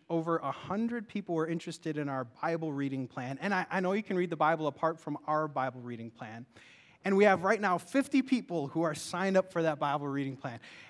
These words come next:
And, and, and let me tell you why this makes my heart so happy. Because I know that as changes come in twenty twenty-four, and they will come, you're gonna have the opportunity for God to be the constant, to speak into your life.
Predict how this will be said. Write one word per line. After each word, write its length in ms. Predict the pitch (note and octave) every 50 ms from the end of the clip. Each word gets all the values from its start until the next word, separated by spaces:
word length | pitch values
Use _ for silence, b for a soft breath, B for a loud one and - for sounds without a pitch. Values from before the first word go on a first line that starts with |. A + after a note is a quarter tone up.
| B
And, 140 | B G#3+ G3
and, 120 | - A3+ - -
and 100 | A3+ A3
let 140 | B3 C#4+
me 240 | C#4+ C#4+ D4 C#4+ C4
tell 240 | A3 - - A#3 B3
you 100 | A#3+ A3
why 200 | G3 G#3 F#3+ G#3
this 200 | F#3+ G3 G3+ G#3
makes 200 | G#3 G3+ F#3 -
my 100 | F#3+ E3+
heart 220 | D3+ F#3 F3+ E3+
so 160 | - - F#3 E3
happy. 260 | F#3 E3+ D3+ - C#3+
Because 320 | B2+ E3+ - G3+ F#3+ E3+ - -
I 300 | - A#3+ C4+ D4+ D#4 D4+
know 480 | C#4+ C#4+ C#4 C#4+ C#4+ C4+ F#3 - - - - _ _ _ _ _ _ _ _ _ _ _ _ _ _ _ _ _ _ _ _ _ _ _ _ _ _ _ _ _ _ _ _ _ _ _ -
that 140 | G#3+ A3+
as 120 | A3 G#3+ -
changes 460 | - - C4 C#4 D4 C#4+ C#4+ C#4 C#4
come 240 | - - C4 B3+ A3+
in 80 | G3
twenty 260 | F3+ - A#3+ A#3+ A#3+ A#3+
twenty-four, 520 | - - A#3 A3 A3 - - G#3+ F#3+ D#3+
and 140 | F#3+ A3 A3+
they 100 | A3+ A#3
will 260 | A3 A#3 C#4+ D4 C#4
come, 420 | C4+ - - B3+ C4 A3 D3+ B2+ - - _ _ _ _ _ _ _ _ _ _ _ _ _ _ _ _ _ _ _ _ _ _ _ _ _ _ _ _ _ _ _ B B B
you're 180 | B G3+ C4+ C4+
gonna 160 | B3+ C#4 B3+
have 220 | A#3 A#3 A3+ A#3 G3+
the 100 | A3 G#3+
opportunity 480 | G3+ G3+ G#3 G3 - - A3+ A3 G3+
for 160 | F3 - F3+
God 340 | D#3+ C#3+ G#3 F#3 F#3+ A3+ G#3+
to 60 | G#3
be 100 | G3+ G#3
the 100 | F#3+ E3+
constant, 560 | D#3+ - - - E3+ F3 E3+ - - - D3 - B B B B B
to 100 | B -
speak 580 | D3+ - - - - - - - C4+ C4 - -
into 320 | - G3+ F#3 - - -
your 120 | F3 D#3+ D#3+
life. 260 | F3 E3+ E3 D#3+